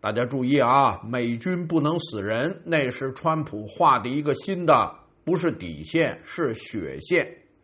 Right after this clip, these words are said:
那说到目前的情况，我用了四个字儿，谈判将死。根本没有任何进展，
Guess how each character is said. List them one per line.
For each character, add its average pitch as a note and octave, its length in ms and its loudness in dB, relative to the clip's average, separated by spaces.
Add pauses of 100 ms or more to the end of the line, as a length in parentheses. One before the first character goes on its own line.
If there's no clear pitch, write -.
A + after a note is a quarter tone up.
(920)
那 D#3 120 2
说 F#3+ 180 6
到 G3+ 100 8
目 G3 220 0
前 E3 180 0
的 F#3 120 0
情 D#3+ 240 -6
况， D#3 360 4
我 B2+ 80 2
用 E3 220 0
了 E3 80 6
四 E3 180 -2
个 D#3+ 120 2
字 E3 80 2
儿， F3+ 260 8 (320)
谈 E3 460 2
判 B2+ 420 6
将 G3+ 460 6
死。 D#2+ 580 -6 (1800)
根 A#3+ 180 8
本 D3 140 4
没 F3+ 80 2
有 G#3 140 6
任 E3+ 180 4
何 G3 140 4
进 A3+ 240 0
展， D2 300 -6